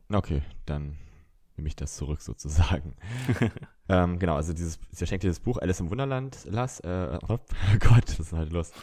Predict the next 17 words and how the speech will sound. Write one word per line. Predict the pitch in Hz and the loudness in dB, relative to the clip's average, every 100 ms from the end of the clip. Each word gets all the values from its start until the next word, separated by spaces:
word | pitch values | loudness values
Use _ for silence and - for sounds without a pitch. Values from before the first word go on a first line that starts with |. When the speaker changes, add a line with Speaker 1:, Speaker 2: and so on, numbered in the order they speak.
| - - - | -18 -18 -8
Speaker 1:
Er | - | -4
schenkt | - 98 - | -2 -2 -2
ihr | |
das | 90 | -4
Buch | - 113 95 | -6 -8 -8
Alice | - 95 90 | -4 -4 -4
im | 78 | -8
Wunderland | 87 90 71 80 - - - - _ - - - - - - | -6 -4 -6 -8 -10 -10 -10 -16 _ -20 -20 -20 -20 -14 -4
und, | 90 90 90 87 - | -2 0 -2 -6 -2
ähm, | 87 85 82 82 | 2 4 2 0
sie | 80 82 | 0 0
liest | 90 - 117 | 0 -2 -2
dann | 117 | 0
ein | 107 | 0
bisschen | 110 - 101 | -2 -4 -2
daraus | 87 95 | 0 -2
vor | - 98 101 | -2 -2 -2